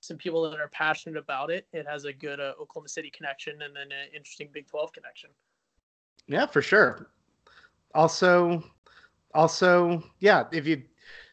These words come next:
Speaker 2: if you row, you're mo-, way more likely to possibly get ripped off on your social, uh, network you started.
Speaker 1: Oh my goodness, I was gonna say that. I was
Speaker 2: I,
Speaker 1: gonna
Speaker 2: I
Speaker 1: make a Win-, I was gonna make a Winklevoss connection. <laughs>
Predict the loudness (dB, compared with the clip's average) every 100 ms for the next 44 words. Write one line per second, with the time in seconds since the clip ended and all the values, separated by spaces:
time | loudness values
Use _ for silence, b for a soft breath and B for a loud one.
0 | B 0 2 6 6 6 4 2 2 0
1 | 4 4 4 4 2 2 0 -2 0 0
2 | 0 -2 -6 _ _ _ _ _ _ 0
3 | 2 2 -2 -2 0 0 0 -2 2 4
4 | 4 2 -2 0 -4 -6 -6 -2 -2 -2
5 | -2 0 2 2 4 4 4 0 -2 -6
6 | 0 4 4 4 0 -4 -2 2 2 0
7 | -6 -6 -8 -12 -10 -10 -10 -10 -6 -6
8 | -8 -14 -14 -16 _ -18 -16 -4 2 4
9 | 6 4 4 -4 -12 -14 _ _ _ _
10 | _ -10 -8 -8 -6 -8 -10 -8 -8 -8
11 | -8 -6 -6 -8 -16 -16 -18 -20 -12